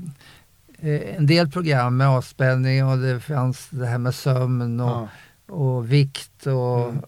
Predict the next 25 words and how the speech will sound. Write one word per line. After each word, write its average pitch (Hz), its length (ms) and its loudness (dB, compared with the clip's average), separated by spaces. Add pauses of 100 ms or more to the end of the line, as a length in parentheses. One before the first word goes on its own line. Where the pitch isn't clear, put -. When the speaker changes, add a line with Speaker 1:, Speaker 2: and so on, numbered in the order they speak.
(140)
Speaker 1:
rökning 131 760 0
och 120 100 -4
sånt. 117 340 -6
Det 147 100 -2
fanns 131 280 -2
på 143 100 -6
apoteken 135 640 -4
då. 127 80 -6
Speaker 2:
Mm. 127 240 -6 (760)
Speaker 1:
Och 143 160 0
det 139 100 2
var 185 160 -2
ju 175 100 2
väldigt 139 320 2
behändigt 143 540 2
för 143 120 -8
folk 135 320 -4
kunde 127 240 -2
gå 123 180 -2
in 117 220 -2
och 120 140 -4 (180)
Speaker 2:
Mm. 131 240 -4 (640)
Speaker 1:
skaffa 147 360 -4
det. 127 160 0 (280)
Speaker 2:
Mm. 120 220 -10